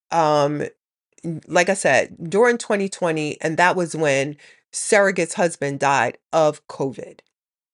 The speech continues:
And that was when, that was the first time my life was turned upside down because I did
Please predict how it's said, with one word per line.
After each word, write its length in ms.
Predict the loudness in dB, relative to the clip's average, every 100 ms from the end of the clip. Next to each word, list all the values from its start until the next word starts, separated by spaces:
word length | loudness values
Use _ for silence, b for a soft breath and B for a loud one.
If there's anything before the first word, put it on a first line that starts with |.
| _ _ 0
And 500 | 4 6 4 4 0
that 400 | -2 2 4 4
was 260 | 2 0 -2
when, 520 | -2 0 0 -2 -4
that 240 | -2 2 2
was 160 | 2
the 80 | -2
first 420 | 0 2 0 -2
time 600 | -4 0 0 0 -2 -8 -16 _ _ _ _ _
my 220 | 0 2
life 260 | 4 2 0
was 160 | -6 -6
turned 300 | -6 -6 -6
upside 440 | -8 -4 -4 -2
down 280 | -4 -6 -10 -18 _ _
because 720 | -10 -8 -2 0 0 -2 -8 -14 b b _ _
I 720 | 2 4 6 4 2 2 -2 -8 -16 -2
did 500 | 0 2 2 0